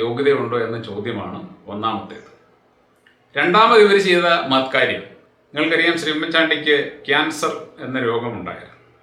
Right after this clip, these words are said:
അദ്ദേഹം മുഖ്യമന്ത്രിയായിട്ടിരിക്കുന്ന സമയത്താണ് അത് ഡയഗ്നൈസ് ചെയ്തത്. അദ്ദേഹം ആ രോഗത്തെക്കുറിച്ച് അറിവുള്ള വ്യക്തിയായിരുന്നു, അദ്ദേഹത്തിൻ്റെ വീട്ടുകാർക്കും അറിയാം. അതിനുവേണ്ടി നൽകുന്ന ചികിത്സ എത്ര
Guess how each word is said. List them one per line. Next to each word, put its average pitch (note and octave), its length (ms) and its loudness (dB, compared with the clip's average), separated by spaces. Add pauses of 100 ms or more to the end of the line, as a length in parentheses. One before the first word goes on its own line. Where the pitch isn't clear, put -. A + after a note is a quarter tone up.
(680)
അദ്ദേഹം C3 320 -2
മുഖ്യമന്ത്രിയായിട്ടിരിക്കുന്ന C#3+ 840 -4
സമയത്താണ് A#2 500 -4
അത് G2+ 100 -10 (200)
ഡയഗ്നൈസ് B2+ 500 0
ചെയ്തത്. - 240 -14 (1600)
അദ്ദേഹം G#3 320 4 (1040)
ആ E3+ 220 2
രോഗത്തെക്കുറിച്ച് D#3 680 0 (640)
അറിവുള്ള C#3 380 0
വ്യക്തിയായിരുന്നു, G#2+ 580 -4 (420)
അദ്ദേഹത്തിൻ്റെ A#2+ 460 -6
വീട്ടുകാർക്കും B2 500 -4
അറിയാം. G2 240 -8 (800)
അതിനുവേണ്ടി G#3 440 4
നൽകുന്ന F3 340 0 (160)
ചികിത്സ D3 380 -2 (280)
എത്ര C3+ 180 -2